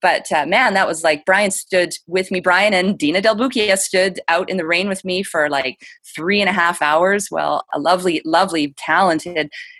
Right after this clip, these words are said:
gal took my photo, like, nine thousand times or whatever and held the umbrella for me and did that little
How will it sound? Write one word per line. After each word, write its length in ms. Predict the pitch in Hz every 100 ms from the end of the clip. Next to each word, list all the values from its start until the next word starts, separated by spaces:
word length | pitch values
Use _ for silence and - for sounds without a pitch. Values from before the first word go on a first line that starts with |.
| -
gal 220 | 170 143
took 200 | - 160 156
my 200 | 147 135
photo, 340 | - 151 151
like, 180 | 135 127
nine 260 | 127 127 131
thousand 340 | 120 127 131
times 380 | 127 120 127 143
or 100 | 123
whatever 440 | 123 123 127 143
and 200 | 135 135 -
held 280 | 180 185 170
the 80 |
umbrella 420 | 165 139 139 160 175
for 260 | - 165
me 260 | 165 165 160
and 100 | 131 - -
did 180 | - 190
that 240 | 185 160 -
little 240 | 160 147